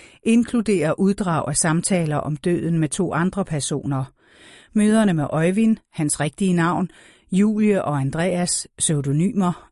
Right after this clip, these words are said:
er noget omskrevet af personlige og litterære hensyn. Afvejninger og valg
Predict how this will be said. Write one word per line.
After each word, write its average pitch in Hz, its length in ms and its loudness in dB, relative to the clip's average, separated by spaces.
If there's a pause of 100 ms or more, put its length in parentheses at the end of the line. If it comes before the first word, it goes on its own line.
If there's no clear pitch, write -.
(140)
er 190 120 2
noget 202 260 4
omskrevet 175 640 0 (380)
af 202 100 0
personlige 208 680 0
og 190 80 0
litterære 170 420 -2
hensyn. 143 540 -4 (840)
Afvejninger 202 720 2
og 170 120 0
valg 190 300 0